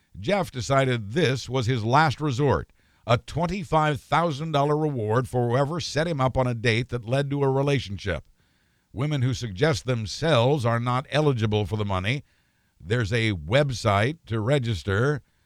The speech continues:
Who says romance is dead? She got her baby's birth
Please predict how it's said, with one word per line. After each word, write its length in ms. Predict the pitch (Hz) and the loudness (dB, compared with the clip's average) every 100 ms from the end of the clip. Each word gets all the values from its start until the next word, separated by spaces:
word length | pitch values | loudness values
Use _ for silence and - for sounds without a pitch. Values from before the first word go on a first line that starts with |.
| _ _ _ _ | _ _ _ _
Who 260 | - 151 | -6 -6
says 640 | 135 - - 151 165 120 82 | -6 -10 -6 2 2 2 0
romance 540 | 104 92 87 69 - | -2 0 -2 -6 -8
is 140 | 78 | -12
dead? 260 | 69 80 52 - _ _ _ _ _ _ _ _ _ _ _ _ _ _ _ _ _ _ _ | -4 -4 -4 -14 _ _ _ _ _ _ _ _ _ _ _ _ _ _ _ _ _ _ _
She 200 | - 123 | -12 -10
got 280 | 113 202 226 | -2 -2 0
her 140 | 151 | 0
baby's 460 | 107 139 190 139 104 | 0 0 0 -2 -4
birth 560 | 82 170 127 131 120 | 0 2 4 2 -2